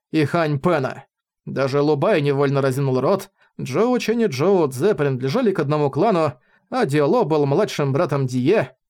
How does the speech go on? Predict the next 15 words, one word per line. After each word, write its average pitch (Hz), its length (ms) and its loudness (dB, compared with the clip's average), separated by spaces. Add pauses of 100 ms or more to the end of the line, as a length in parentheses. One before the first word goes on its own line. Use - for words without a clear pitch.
(120)
а 135 140 -4
вот 135 160 -2
Хань 131 240 -2
Пэн 156 320 0
был 240 180 0
избранным 233 540 0
клана 156 300 0
императорского 135 640 -2
рода, 160 400 0 (240)
уступая 196 440 -2
по 147 140 -2
статусу - 400 -4
только 170 260 0
Лубаю. 143 600 0 (680)
«Какого... 175 760 0